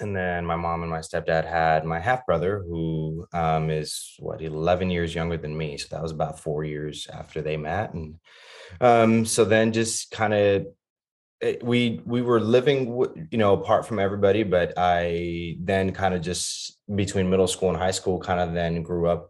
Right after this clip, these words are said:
almost just with my immediate family. And we saw a little less and less of my extended family, but, you know, that was just as a result, I think, of life just kind of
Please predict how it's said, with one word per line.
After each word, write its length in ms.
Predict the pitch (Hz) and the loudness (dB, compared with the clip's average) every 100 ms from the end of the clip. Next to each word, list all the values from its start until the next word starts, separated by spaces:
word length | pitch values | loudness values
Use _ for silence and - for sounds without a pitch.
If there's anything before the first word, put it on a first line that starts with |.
| - | -6
almost 420 | 90 87 85 - | -4 -2 -4 -4
just 220 | 90 - | -4 0
with 140 | 95 90 | 0 2
my 180 | 87 85 | 2 0
immediate 480 | 82 113 110 82 | 0 0 0 -2
family. 460 | - 76 78 78 78 | -6 -6 -4 -4 -4
And 240 | 78 78 - - - - | -4 -6 -10 -20 -10 -2
we 100 | 113 | 2
saw 280 | - 92 90 | 4 6 6
a 40 | |
little 200 | 92 87 | 2 2
less 280 | 90 90 - | 2 2 0
and 100 | 85 | -2
less 240 | 85 85 | -2 -2
of 100 | 80 | -6
my 160 | 80 78 | -8 -8
extended 440 | 78 - 87 78 - | -10 -8 -6 -6 -8
family, 320 | 76 78 78 | -8 -6 -6
but, 280 | 78 73 - - - - | -4 -8 -10 -18 -20 -6
you 120 | - 147 | 2 6
know, 160 | 110 | 8
that 160 | 110 101 | 6 6
was 160 | 107 95 | 4 2
just 260 | 104 104 | 2 2
as 140 | 98 90 | 2 2
a 80 | |
result, 340 | 87 82 82 85 | 0 0 0 -2
I 60 | |
think, 200 | 82 85 | -4 -4
of 140 | 82 73 | -6 0
life 280 | 80 80 - | 0 0 -2
just 220 | 80 - | -12 -6
kind 240 | 85 80 | -2 0
of 220 | 78 73 | 0 -2